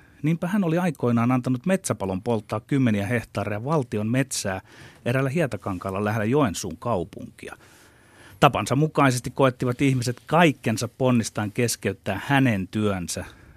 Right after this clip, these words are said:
mutta järkähtämättä hän poltti metsää niin laajalta alueelta kuin katsoi tuleviin tarkoituksiinsa sopivaksi. Muuan Eversti huomasi ensimmäisenä, miten pitkälle oli ulottunut kaikkivaltiaan katse.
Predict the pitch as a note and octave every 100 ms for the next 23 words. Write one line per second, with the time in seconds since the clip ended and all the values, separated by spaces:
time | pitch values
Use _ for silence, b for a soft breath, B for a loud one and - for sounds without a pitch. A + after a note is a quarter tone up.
0 | B - A#2 A2 G#2 G2+ F2+ - D3 -
1 | D#3 C#3+ D#3 C3 - C#3 C3+ - B2 C3+
2 | C3+ C#3+ D3+ B2+ G2+ F#2+ G#2 B2+ A2+ G2+
3 | G2 G#2 - b b G#2 G2 G#2+ - E3+
4 | D#3+ D#3+ C3+ A#2 G#2 A#2+ G#2+ G#2 G2 G2
5 | - F2+ F2+ - B2 A2+ G2 C#2+ - -
6 | - - b b b b b b b b
7 | b b D3+ F#3+ F#3 F3+ G#3 D#3 A2+ A2+
8 | A#2+ A2+ G#2+ C3 A#2 A2 G2 A2+ A#2 A#2
9 | C3+ F3 - G2+ G2+ G#2 C3 A2 - G#2
10 | - C3+ - G#2+ G2+ G2 G2+ G2+ - A#2+
11 | - -